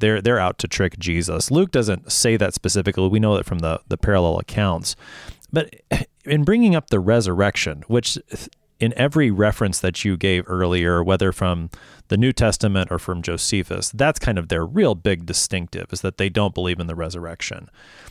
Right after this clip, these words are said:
Is there something within Holy Week that Jesus has been teaching that that's what they wanna bring up, or is that just kind of their bone to pick, do you think? Is there, I mean, is there some, is there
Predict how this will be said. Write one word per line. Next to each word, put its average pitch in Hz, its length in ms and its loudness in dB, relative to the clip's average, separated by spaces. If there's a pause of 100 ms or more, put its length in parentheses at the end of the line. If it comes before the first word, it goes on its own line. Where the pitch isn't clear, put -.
(220)
Is 147 140 2
there 180 100 4
something 233 520 2 (420)
within 127 380 2
Holy 175 540 4
Week 151 440 4
that 98 160 0
Jesus 101 340 2
has 170 280 2
been 151 240 0
teaching 123 640 0 (880)
that 120 360 0 (260)
that's 120 580 -2
what 131 120 2
they 131 100 4
wanna 123 220 2
bring 117 260 2
up, 131 200 2
or 107 80 4
is 110 100 0
that 143 140 2
just - 140 -2
kind 120 160 0
of 92 60 -2
their 98 120 4
bone 95 300 0
to - 80 -6
pick, - 380 -2
do 90 80 -6
you 87 100 -6
think? 87 300 -10
Is 107 80 -4
there, 131 120 4
I - 60 -4
mean, 151 80 4
is 131 80 2
there 147 140 2
some, 180 340 0
is 117 80 2
there 123 200 4